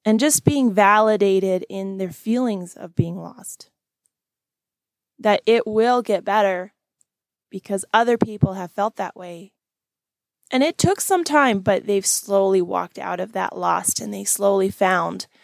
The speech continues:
their new place, which may be better than if they had always stayed on that original track.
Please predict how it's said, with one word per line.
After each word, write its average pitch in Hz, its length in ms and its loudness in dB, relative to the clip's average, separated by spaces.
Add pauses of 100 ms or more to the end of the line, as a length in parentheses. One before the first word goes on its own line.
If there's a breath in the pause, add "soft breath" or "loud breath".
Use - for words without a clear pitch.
(580 soft breath)
their 226 340 4
new 226 380 4
place, 202 640 -2 (400)
which - 180 -8
may 214 120 2
be 208 160 0
better 202 340 4
than 202 180 0
if 202 140 -6
they 202 120 -2
had 196 180 -2
always 190 260 2
stayed 196 240 -2
on 196 160 -4
that 185 140 -4
original 185 480 -10
track. - 420 -18